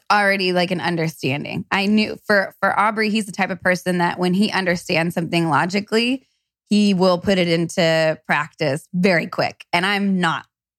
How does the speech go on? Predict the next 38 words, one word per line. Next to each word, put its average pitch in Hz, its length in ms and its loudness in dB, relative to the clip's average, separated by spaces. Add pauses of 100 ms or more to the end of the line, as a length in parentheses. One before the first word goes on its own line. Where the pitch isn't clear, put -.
(160)
like 147 200 0
that 117 220 -4 (120)
as 160 180 -2
much. - 480 -4
It 170 140 -2
takes 202 300 -4
me 196 180 0
longer 165 800 2
to 151 540 0 (200)
move 175 500 0
through 165 180 -2
things. 233 480 -2 (360)
So - 140 2
I 208 140 2
knew 233 300 4
when 202 120 0
I 160 100 0
was 160 140 -6
traveling 180 540 -2
that 156 180 -8
this 175 180 0
was 180 200 -2
a 180 40 -4
type 165 220 -2
of 165 120 -6
relationship 156 760 0 (200)
that 151 180 2
he 160 420 -4
wanted, 143 540 -2
and 160 140 -6
that 151 180 -2
was 156 240 -4
what 165 180 -2
he 175 100 -2
was 170 140 -2
going 151 280 0
to - 60 -2
create. 143 460 -8